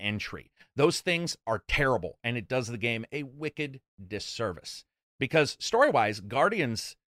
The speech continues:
starts out a bit blah. It does a lot of W T F, and then it turns it up to eleven without a moment's notice and hammers through to the very end. You may not like it. You may get lost at times. But I have to hand it to 'em.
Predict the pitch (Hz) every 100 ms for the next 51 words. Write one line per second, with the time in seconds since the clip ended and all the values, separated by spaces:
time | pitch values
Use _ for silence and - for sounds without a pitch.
0 | _ - - 226 214 214 190 151 165 160
1 | 143 73 - 120 113 147 143 139 123 120
2 | 127 151 175 131 101 139 143 135 190 196
3 | - - - - 120 131 151 160 151 156
4 | 156 139 143 - 135 117 135 135 131 127
5 | 120 120 120 117 101 143 160 123 - 110
6 | - - - 180 170 160 - - 143 131
7 | 127 110 113 107 95 127 104 127 135 220
8 | 269 196 143 151 - 120 127 151 147 -
9 | - 139 160 139 131 214 - 151 - 117
10 | 85 - _ - - 180 247 - - 156
11 | 170 143 - 107